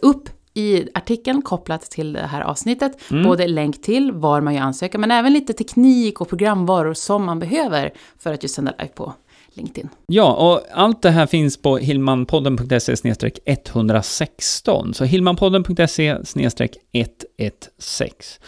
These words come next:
Speaker 2: Och, eh, vi kan väl bara säga det att om du inte har börjat med livesändningar än, så är det en väldigt bra övning att man, man kan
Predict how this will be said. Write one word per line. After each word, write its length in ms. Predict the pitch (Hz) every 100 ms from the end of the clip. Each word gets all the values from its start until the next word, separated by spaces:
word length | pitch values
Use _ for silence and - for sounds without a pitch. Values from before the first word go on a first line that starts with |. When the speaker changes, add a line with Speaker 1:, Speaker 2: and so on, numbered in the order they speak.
| - - _ -
Speaker 2:
Och, 340 | 151 - -
eh, 220 | 151 147
vi 140 | 143 139
kan 100 | 160
väl 60 |
bara 120 | 151 143
säga 220 | - 175
det 100 | 156
att 160 | 135 - - - _ -
om 120 | 151 147
du 80 |
inte 180 | 156 139
har 80 | 143
börjat 540 | 135 175 180 185 302
med 160 | 202 139
livesändningar 720 | 123 113 113 - 110 110 110 -
än, 380 | 139 85 101 117 - _
så 180 | - -
är 320 | 127 104 117
det 140 | 120 113 113 110 110
en 160 | 113 101
väldigt 500 | 131 110 110 240 -
bra 680 | 123 - - 214 214 143 -
övning 640 | 175 147 120 170 269 147
att 120 | 123 -
man, 380 | 117 120 123
man 120 | - 127
kan 300 | - 127